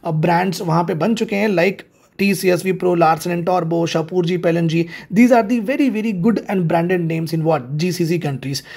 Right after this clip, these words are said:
So उनके यहाँ पे आ रहे हैं ट्रेडिंग थिंग्स और हमारे वहाँ पे जा रहे हैं। So trading for, um, like, uh, retail trade में भी बहुत सारा इन्वेस्टमेंट और बहुत सारा to and fro हो रहा है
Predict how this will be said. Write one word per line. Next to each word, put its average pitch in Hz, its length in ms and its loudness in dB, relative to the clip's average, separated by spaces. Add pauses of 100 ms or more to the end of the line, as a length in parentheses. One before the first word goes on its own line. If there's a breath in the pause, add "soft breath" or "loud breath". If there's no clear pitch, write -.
(140 loud breath)
So 233 80 6
उनके 233 300 4
यहाँ 214 280 2
पे 240 120 2
आ 190 140 4
रहे 185 140 0
हैं 190 160 0
ट्रेडिंग 180 500 0 (100)
थिंग्स 185 220 -2
और 180 180 0
हमारे 165 340 0
वहाँ 147 240 -2
पे 170 120 0
जा 165 140 2
रहे 165 120 0
हैं। 254 100 -4 (220 loud breath)
So 226 140 2 (160)
trading 240 420 4 (140)
for, 165 160 -2 (140)
um, 151 320 -2
like, 165 200 -4
uh, 156 140 -2 (380 loud breath)
retail 262 280 2
trade 190 180 2
में 170 120 -2
भी 180 100 -2
बहुत 160 240 0
सारा 180 160 0
इन्वेस्टमेंट 160 600 -4 (140)
और 220 100 -4
बहुत 180 460 2
सारा 185 300 0
to 190 180 -2
and 175 180 -8
fro 214 200 0
हो 170 120 2
रहा 147 200 0
है 202 240 -4